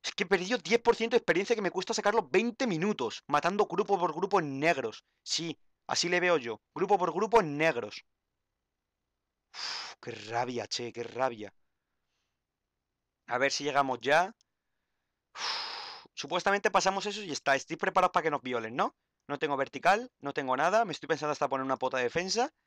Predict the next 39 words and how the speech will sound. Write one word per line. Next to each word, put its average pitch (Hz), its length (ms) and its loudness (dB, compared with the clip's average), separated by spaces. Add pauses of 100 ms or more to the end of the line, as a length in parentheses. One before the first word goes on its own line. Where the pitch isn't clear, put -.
(240)
Pues 135 160 -10
que 156 120 -2
es 156 80 -2
que 190 160 -6
nos 135 240 -8
van 165 180 2
a 190 140 -8 (160)
violar 123 440 -2
el 120 140 -10
ojete. 110 380 -10 (1500)
A 120 80 -8
ver. 123 240 -8 (880)
A 117 140 -14
ver, 123 320 -10
a - 80 -14
ver 123 80 -8
si - 120 -10
entramos. 123 440 -10 (480)
Vale, 135 220 2
vale, 135 180 6
vale, 131 180 4
vale. 123 200 0 (300)
¿Dónde 160 120 -2
está 165 120 0
la 151 100 4
piedra? 123 220 -2
¿Dónde 147 140 -2
está 170 120 -6
la 165 60 0
puta 160 160 -4
piedra? 131 260 -4
¿Dónde 143 180 -8
está 170 120 -6
la 170 60 0
puta 165 180 -2
piedra? 120 300 -8 (120)
Vale, 113 200 -8
vale, 120 180 -6
vale, 127 200 -6